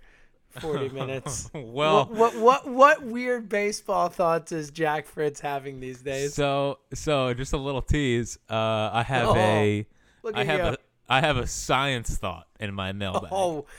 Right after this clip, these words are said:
Speaker 1: I can't <laughs> wait. Your last one,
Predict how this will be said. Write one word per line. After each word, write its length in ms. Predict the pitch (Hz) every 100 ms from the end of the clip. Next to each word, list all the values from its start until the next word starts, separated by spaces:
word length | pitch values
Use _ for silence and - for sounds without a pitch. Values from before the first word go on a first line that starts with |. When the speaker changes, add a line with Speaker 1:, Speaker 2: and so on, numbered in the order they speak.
| - - _
Speaker 1:
I 600 | 220 240 247 247 240 247 - - - -
can't 480 | 233 240 240 233 226 - -
<laughs> 240 | - - 190
wait. 460 | 226 233 196 190 - - -
Your 260 | 214 240 240
last 480 | 240 269 277 -
one, 420 | 240 180 165 170